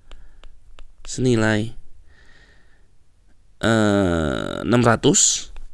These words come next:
pada cash enam ratus. Nah, kita lihat di sini yang sudah ada expense-nya kan. Berarti yang kita cari adalah berapa prepaid-nya, berapa yang masih jadi aset.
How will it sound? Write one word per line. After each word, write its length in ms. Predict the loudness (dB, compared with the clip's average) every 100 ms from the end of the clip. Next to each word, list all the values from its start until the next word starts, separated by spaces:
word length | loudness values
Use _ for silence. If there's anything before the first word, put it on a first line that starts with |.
| -2
pada 160 | 2 4
cash 640 | 4 0 2 0 -2 -6 -12 -12 -14 -16 -18 -8
enam 160 | -6 -4
ratus. 640 | -4 -4 -6 -6 -12 -14 -18 -20 -20 -20 -20 -14 -8 -8 -8 -12 -8 -8 -10 -20 -20 -20 -20 -20 -20 -20 _ -20 -20 0
Nah, 160 | 4 4
kita 160 | 4 6
lihat 240 | 6 6
di 80 | 4
sini 300 | 4 4 0 -4 -14 -20 -8
yang 240 | 2 4
sudah 240 | 8 10 10
ada 80 | 8
expense-nya 480 | 4 4 6 6
kan. 240 | 6 4 0 -10 -18 -12 -2
Berarti 320 | 2 4 4
yang 60 | 6
kita 100 | 4
cari 140 | 4 2
adalah 240 | 2 0
berapa 720 | 2 2 2 0 0 2 2 -2 -20 -20 -20 -20 -20 _ _ 0
prepaid-nya, 720 | 4 6 6 6 4 4 2
berapa 460 | 4 6 6 6 6
yang 320 | 6 4 0 -8 -16 -2
masih 400 | 2 4 4 2 0 -8 -14 -20 -20 -20 -8
jadi 320 | 6 10 10
aset. 320 | 8 4 4